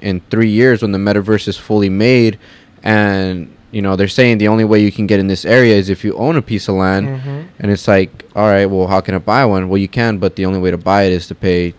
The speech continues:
Speaker 1: you know, twenty thousand dollars right now 'cause they sold out, you know, three years ago when they were three, four thousand dollars.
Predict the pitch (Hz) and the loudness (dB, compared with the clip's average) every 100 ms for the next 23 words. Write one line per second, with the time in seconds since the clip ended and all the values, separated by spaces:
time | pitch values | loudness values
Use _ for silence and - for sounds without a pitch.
0 | - 92 90 85 - _ _ _ - 98 | -12 -6 -6 -6 -12 _ _ _ -6 -4
1 | 92 95 90 87 90 107 95 87 85 85 | -2 -2 -4 -2 0 2 2 -2 -6 -6
2 | 85 90 85 85 - _ _ _ - 92 | -6 -6 -6 -10 -20 _ _ _ -6 -4
3 | 92 - 92 90 95 90 - - 95 85 | -4 -2 -2 2 2 0 -2 -8 -6 -8
4 | - _ - 95 107 101 90 90 90 90 | -12 _ -6 -2 0 -2 -2 -2 -2 -2
5 | 90 87 - - - _ _ _ 104 107 | -4 -8 -10 -20 -20 _ _ _ 0 0
6 | 98 107 92 95 90 90 104 127 95 | 0 -2 0 0 -2 2 4 6 4